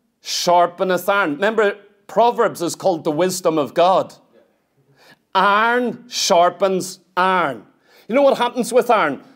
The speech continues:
When, when you sharpen, both bits of iron get sharpened, not just one. So you're rubbing off the other bit of iron. Both are literally becoming better by that process. It's not to destroy.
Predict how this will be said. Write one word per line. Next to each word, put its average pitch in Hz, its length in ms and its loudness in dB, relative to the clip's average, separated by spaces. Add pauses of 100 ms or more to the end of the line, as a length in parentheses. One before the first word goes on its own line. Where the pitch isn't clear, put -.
When, 180 220 0
when 170 200 -2
you 262 160 0
sharpen, 214 760 0
both 226 320 2
bits 220 220 -2
of 196 140 0
iron 196 280 0
get 160 180 -6
sharpened, 190 640 0 (360)
not 247 220 -2
just 233 260 0
one. 190 360 0 (480)
So - 140 -6
you're 240 300 4
rubbing 196 640 0
off 196 240 2
the 196 160 0
other 214 220 2
bit 196 200 2
of 170 240 0
iron. 185 440 -2 (380)
Both 254 480 0 (140)
are 185 300 2
literally 233 600 0
becoming 185 580 -2
better 185 460 2 (140)
by 196 180 4
that 180 220 2
process. 202 720 0 (520)
It's - 200 -2
not 254 240 0
to 269 80 2
destroy. 226 760 2